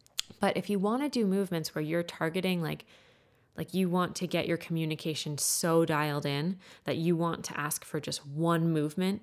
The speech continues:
like, one muscle to twitch. Like, for instance, Annie knows how to do crunches,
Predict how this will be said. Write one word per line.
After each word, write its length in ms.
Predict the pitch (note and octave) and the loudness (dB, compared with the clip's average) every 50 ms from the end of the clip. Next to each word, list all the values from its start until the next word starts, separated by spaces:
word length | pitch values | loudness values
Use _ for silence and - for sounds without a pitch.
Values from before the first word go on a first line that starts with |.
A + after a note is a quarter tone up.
| - | -8
like, 160 | - D#3+ D3 - | -6 -6 -6 -6
one 440 | - D#3 D3 D3+ D#3+ E3 D#3+ E3 D#3+ | -6 -6 -2 0 0 2 2 2 0
muscle 360 | D3+ D3 C#3+ - - F#3 F3+ | 0 0 -2 -2 -4 -4 -4
to 260 | F3+ - - G#3 F#3 F3 - _ _ - - | -4 -4 -4 -4 -4 -4 -6 _ _ -16 -10
twitch. 480 | - - A3 A3+ B3 - - - - - - | -4 -4 -2 -2 -4 -6 -8 -10 -10 -8 -6
Like, 240 | F3+ D#3+ - - - - - - - - - - - - - _ _ _ - | -4 -4 -4 -6 -12 -20 -20 -20 -20 -20 -20 -20 -20 -20 -20 _ _ _ 2
for 100 | - F#3 | 4 4
instance, 560 | C3 F3+ F3+ E3 - - F3 E3+ E3 - - - | 6 6 2 2 0 -2 -2 -4 -4 -4 -4 -2
Annie 200 | D#3+ E3 D#3+ F3 | 0 0 2 2
knows 200 | F3 E3+ D#3+ D#3 | 2 2 0 0
how 80 | E3 D#3 | -2 -4
to 80 | D3+ | -4
do 120 | D3+ - D#3 | -2 -2 -2
crunches, 760 | - - - D#3 C#3+ D#3 D#3+ - A3 - B3+ C4 B3+ - - | -2 -2 -2 -2 -2 0 0 -2 -2 -2 -2 -2 -4 -8 -8